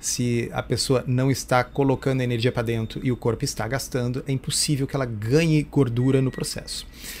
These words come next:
Ah, ah, então, o intermitente significa que há momentos que a pessoa tá fazendo jejum e há momentos que ela come, e é o que ela, o mo-, momento que ela come que, que tá com algum problema, né? Que problema seria esse? Seria a qualidade da alimentação?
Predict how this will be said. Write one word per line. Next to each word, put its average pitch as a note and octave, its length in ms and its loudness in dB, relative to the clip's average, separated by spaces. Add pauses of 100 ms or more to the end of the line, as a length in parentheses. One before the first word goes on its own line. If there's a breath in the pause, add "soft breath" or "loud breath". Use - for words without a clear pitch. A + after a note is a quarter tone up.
(240 loud breath)
Ah, B2 300 2
ah, C3+ 240 4
então, D#3+ 480 8
o E3+ 160 4
intermitente E3 640 2
significa F#3 480 -2
que F#3 260 -2
há C3 120 4
momentos B2 400 0
que - 60 -4
a - 20 -4
pessoa B2+ 260 -4
tá - 100 -6
fazendo B2+ 280 2
jejum F3+ 280 4
e F#3+ 60 2
há F#3 60 2
momentos D#3 320 2
que - 80 -2
ela F3+ 100 -2
come, A#2+ 400 2
e C#3 180 -2
é C3 80 2
o G#2+ 60 -2
que - 140 -6
ela, D3+ 120 0
o D3+ 60 0
mo-, B2+ 160 -2
momento B2 320 -2
que - 60 -8
ela D#3+ 100 0
come C3+ 500 2 (480 soft breath)
que, C3+ 440 2
que - 100 -6
tá B2+ 160 -2
com B2+ 100 -2
algum A#2 200 0
problema, A2+ 500 0 (460 loud breath)
né? B2+ 280 2
Que - 140 -4
problema F3 380 2
seria C3+ 340 2
esse? G#2+ 240 -4
Seria A#2+ 300 -2
a A2+ 40 -2
qualidade A#2 680 2
da A2 100 -2
alimentação? A#2+ 640 -4